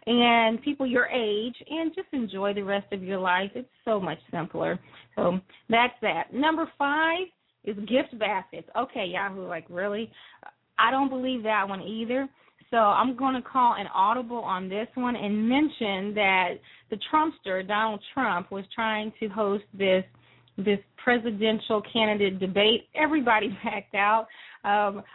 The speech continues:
I kind of find that laughable because, remember, this is the same man that said that he wanted to run for president himself. So if he can't even get people to come to a debate, how many votes did he really think he was gonna get?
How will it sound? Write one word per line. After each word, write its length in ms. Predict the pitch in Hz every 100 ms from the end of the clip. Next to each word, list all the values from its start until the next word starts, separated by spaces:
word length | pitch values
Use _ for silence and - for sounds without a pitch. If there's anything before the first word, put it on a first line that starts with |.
| - _ -
I 120 | - -
kind 160 | 427 392
of 60 | -
find 280 | 302 269
that 180 | 233 185
laughable 600 | 196 196 226 240 233 269
because, 420 | 247 240 - 208 208
remember, 460 | 233 285 381 247 208
this 160 | 262 302
is 180 | 294 240
the 120 | 226 -
same 340 | 254 285 311
man 320 | 247 202 196 208
that 120 | 202 _
said 400 | 233 214 208 202 - - -
that 100 | 196
he 160 | 196 240
wanted 380 | 233 214 208 -
to 80 |
run 500 | 202 208 214 202 208 -
for 380 | 214 208 202 196
president 460 | 185 214 202 196 196
himself. 540 | 175 - 233 208 180
So 80 | -
if 80 | 214
he 220 | - - 415
can't 160 | 480 403
even 220 | 302 208
get 200 | 226 220
people 200 | 269 247
to 100 | 185 -
come 220 | 240 240 240
to 80 | 208
a 40 |
debate, 440 | 185 170 214 269 202 -
how 140 | 370 494
many 180 | 330 214
votes 280 | 226 262 -
did 100 | 196
he 120 | 196
really 220 | 202 220
think 220 | 214 196 -
he 60 |
was 100 | 190 190
gonna 220 | 165 160
get? 300 | 156 -